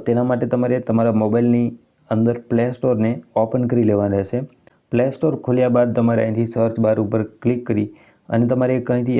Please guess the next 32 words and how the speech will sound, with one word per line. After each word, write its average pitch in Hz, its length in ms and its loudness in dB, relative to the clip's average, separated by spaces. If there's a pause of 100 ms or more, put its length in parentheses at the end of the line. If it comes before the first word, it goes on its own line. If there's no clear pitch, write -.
એપ્લિકેશન 117 540 -2
સર્ચ 110 320 -2
કરવાની 101 420 0
રહેશે, 104 280 -2 (720)
જેનું 120 420 0
નામ 101 240 -2
છે 117 100 0 (240)
કોલ, 113 260 2 (1300)
કોલ 117 300 0
અનાઉન્સર. 113 440 0 (140)
આ 113 140 0
જે 135 140 2
એપ્લિકેશન 127 500 -2
છે 127 160 -2
તો 104 100 0
તમારે 110 240 0
સર્ચ 110 400 -4 (560)
કરી 123 240 2
લેવાની 95 320 0
રહેશે. 107 220 -4
આ 107 120 0
સર્ચ 120 280 0
કરશો 123 260 0
એટલે 110 120 0 (100)
પહેલા 123 260 0
નંબર 123 300 -2
ઉપર 123 180 -2
એક 117 160 -4
એપ્લિકેશન 113 420 -2
અહીંથી 110 280 -2
આવી 117 200 -4
જશે. 113 220 -2